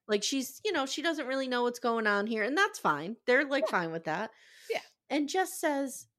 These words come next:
Speaker 1: "I'm not just here for Hulk to get a side piece."
Speaker 2: Right.
Speaker 1: But that's what the mom thinks, and that's what's true, kind of.
Speaker 2: It's not just kind of what's true. That is what's true.
Speaker 1: Yeah. Lauren says, "Mom just doesn't get it.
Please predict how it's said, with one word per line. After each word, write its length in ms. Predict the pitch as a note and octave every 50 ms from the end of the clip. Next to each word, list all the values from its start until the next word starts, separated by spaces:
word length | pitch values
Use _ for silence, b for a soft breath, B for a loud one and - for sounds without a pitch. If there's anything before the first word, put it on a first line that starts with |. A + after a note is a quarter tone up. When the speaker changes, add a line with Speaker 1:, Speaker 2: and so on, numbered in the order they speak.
| _
Speaker 1:
"I'm 220 | - C4 C#4 C#4+ D4
not 220 | D#4+ F#4+ A4+ A4
just 260 | - G#4+ G4+ - -
here 320 | - - C#4 D4+ F#4+ G4+ F4+
for 220 | - - A#3+ A3
Hulk 300 | G#3+ C4 D#4 D#4+ D#4+ - -
to 100 | - A3+
get 160 | G#3+ G3 F3
a 40 | E3+
side 460 | - - C4 C#4+ D#4+ F4 D#4+ E4 -
piece." 640 | - C#3+ G2 - - - - - - - - - _ _ _ _ _ _ _
Speaker 2:
Right. 240 | - - - - _ -
Speaker 1:
But 120 | G3+ F3
that's 220 | - G3+ A#3 - -
what 120 | A#3 -
the 60 | -
mom 280 | F#3+ G3 F#3+ F#3 F3 F3
thinks, 340 | - - B3+ A#3 G#3 - - -
and 160 | - D#3 D#3+ D#3+
that's 320 | F#3+ G#3+ A#3+ - - -
what's 240 | - A3+ - - -
true, 360 | - - - - - - - - -
kind 300 | - C3+ E2+ A#1+ A#1+ -
of. 300 | - - - - - - _ _ _ _ _ _ _ - - - -
Speaker 2:
It's 200 | G#3+ - - A#3+
not 260 | B3 B3+ B3+ B3+ -
just 200 | - F#3 E3+ -
kind 280 | - - F3+ G3 G3 E3+
of 100 | C#3+ -
what's 160 | B2 - -
true. 160 | - - C3
That 160 | C3+ F3+ A3+
is 180 | C#4 B3+ - -
what's 180 | B2+ A2+ - -
true. 140 | - - - _ _ _ _
Speaker 1:
Yeah. 100 | - C3 - - _ b b b b b b b b b b b b b b -
Lauren 320 | A#3+ D#4+ F#4+ A4 A4 F#4+
says, 300 | E4 - C4 A#3+ A3 -
"Mom 260 | A#3+ B3 B3+ D#4+ F#4+ G4
just 200 | - F4 - -
doesn't 280 | C4 A#3 G3+ F#3 D#3+ D3
get 220 | F3+ F3+ G3 F3+
it. 200 | C#3+ C#3+ - -